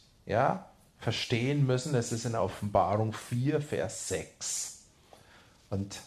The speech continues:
das ist, wo Johannes entrückt ist. Er ist vor dem Thron Gottes. Er sieht zum ersten Mal, Kapitel vier, den Thron Gottes.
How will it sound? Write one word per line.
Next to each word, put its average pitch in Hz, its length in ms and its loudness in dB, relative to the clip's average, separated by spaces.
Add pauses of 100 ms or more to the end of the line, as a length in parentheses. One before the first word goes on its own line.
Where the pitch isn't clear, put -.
das 107 200 6
ist, 139 200 2
wo 101 80 2
Johannes 107 680 4
entrückt 110 720 2
ist. 180 400 0
Er 92 200 0
ist - 120 -8
vor 92 180 2
dem 95 200 -2 (400)
Thron 143 540 8
Gottes. 131 420 6
Er 95 120 4
sieht - 280 -4
zum 107 180 0
ersten 131 520 6
Mal, 139 300 4
Kapitel 104 440 0
vier, 131 300 2
den 101 200 -2
Thron 120 460 2
Gottes. - 640 2